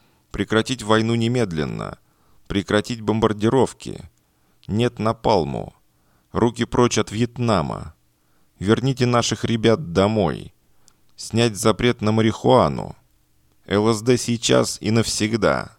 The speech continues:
Боб подумал о том, что пока эти люди готовили плакаты, он полз по-пластунски через густые заросли, моля Бога о том,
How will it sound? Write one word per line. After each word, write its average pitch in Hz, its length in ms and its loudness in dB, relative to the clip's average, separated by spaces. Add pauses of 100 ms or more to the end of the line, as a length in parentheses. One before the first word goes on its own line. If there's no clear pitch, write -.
(760)
Боб 107 360 0
подумал 104 380 2
о 101 40 0
том, 123 220 -6
что - 180 -6
пока 98 280 -2
эти 101 160 -2
люди 101 220 0
готовили 90 420 0
плакаты, 98 720 -2 (100)
он 98 200 -4
полз 120 320 -2
по-пластунски 101 760 -2
через 90 240 -4
густые 98 380 -4
заросли, 82 520 -2
моля 87 280 0
Бога 95 400 2
о 80 40 2
том, 120 360 -2